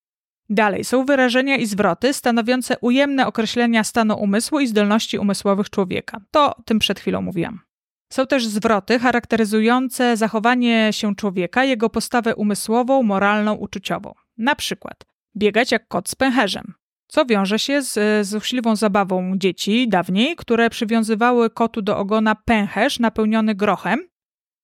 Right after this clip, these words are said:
Hałas wywoływany ruchem grochu straszył kota, co powodowało bezsilne miotanie się zwierzęcia. Dalej, czekać jak kania dżdżu.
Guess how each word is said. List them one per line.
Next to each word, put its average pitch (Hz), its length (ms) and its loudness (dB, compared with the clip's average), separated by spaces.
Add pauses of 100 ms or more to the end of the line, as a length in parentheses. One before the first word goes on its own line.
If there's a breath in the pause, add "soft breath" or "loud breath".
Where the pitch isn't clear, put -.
(240)
Hałas 285 320 2
wywoływany 226 640 2
ruchem 220 320 0
grochu 208 340 -2
straszył 202 380 -4
kota, 277 280 -2
co 311 140 -4
powodowało 208 580 0
bezsilne 233 640 2
miotanie 190 480 0
się 185 280 -2
zwierzęcia. 185 600 -4 (800)
Dalej, 233 300 0
czekać 247 360 -2
jak 233 180 -4
kania 226 320 2
dżdżu. 185 440 -4